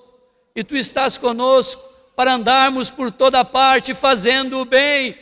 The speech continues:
e curando a todos os oprimidos do diabo.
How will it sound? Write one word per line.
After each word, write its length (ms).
e 100
curando 400
a 80
todos 640
os 40
oprimidos 760
do 120
diabo. 640